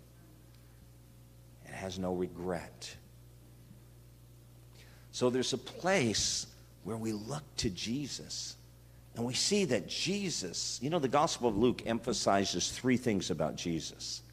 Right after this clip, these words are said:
I love the Gospel of Luke. Number one, his humanity. Son of man. Number two, prayer. Luke emphasizes prayer more than any other Gospel writer. And then lastly, of course,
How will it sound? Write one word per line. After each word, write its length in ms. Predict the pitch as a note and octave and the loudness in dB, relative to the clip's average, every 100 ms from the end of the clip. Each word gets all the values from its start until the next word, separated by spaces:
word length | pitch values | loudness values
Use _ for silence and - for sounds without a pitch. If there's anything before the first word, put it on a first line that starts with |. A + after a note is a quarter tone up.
| - - - - | -20 -20 -8 2
I 40 | |
love 180 | B2 G#2 | 4 4
the 60 | |
Gospel 420 | F2+ E2 D#2+ - D2 | 2 0 -2 -6 -8
of 100 | D2+ | -6
Luke. 220 | C#2 F#2 | -6 -2
Number 240 | B2 D3 | 2 4
one, 360 | A#2 F#2+ E2+ F2 - - - | 4 4 2 -2 -10 -20 -8
his 180 | - F#2 | -4 -2
humanity. 720 | - G2+ F2 D2+ - - - - - - - - - - - - - - - - | -2 -2 -2 -6 -12 -16 -18 -18 -20 -20 -20 -20 -20 -20 -20 -20 -20 -20 -20 -14
Son 220 | - F2+ | -2 2
of 80 | F#2+ | 4
man. 320 | F2 D#2 C#2+ - - - - - - - - - - - - | 4 0 -2 -12 -18 -20 -20 -20 -20 -20 -20 -20 -20 -20 0
Number 240 | B2 C#3 B2+ | 4 6 6
two, 500 | - D#3+ C#3+ G2 G2+ - - - - - - - - - - | 6 6 8 6 2 -6 -18 -20 -20 -20 -20 -20 -20 -20 -16
prayer. 580 | - G#2+ F#2 D#2 C2 - - - | -8 -4 -2 -4 -8 -16 -20 -4
Luke 280 | E2+ G2 G2 | 2 2 2
emphasizes 640 | F2+ F#2 - D#2+ D2+ - | -2 -4 -4 -4 -4 -10
prayer 340 | - - G#2+ D2+ | -10 -2 0 0
more 220 | D2 G2+ | 0 0
than 180 | G2 F2+ | 0 -2
any 160 | F2+ | -2
other 160 | F2+ E2+ | -2 -4
Gospel 460 | D#2 D#2+ - D2+ D2+ | -2 -2 -4 -6 -6
writer. 260 | C#2+ C#2 - - - - | -6 -10 -16 -20 -10 0
And 180 | A#2 G#2+ | 2 4
then 160 | F#2+ - - - - - - - | 2 -4 -16 -20 -20 -20 -16 2
lastly, 600 | F#2 G#2+ - E2+ D#2+ F2+ - - - - | 6 6 4 -2 -4 -6 -14 -20 -18 -16
of 160 | - | -8
course, 460 | - D#2 F2 - | 0 2 2 -2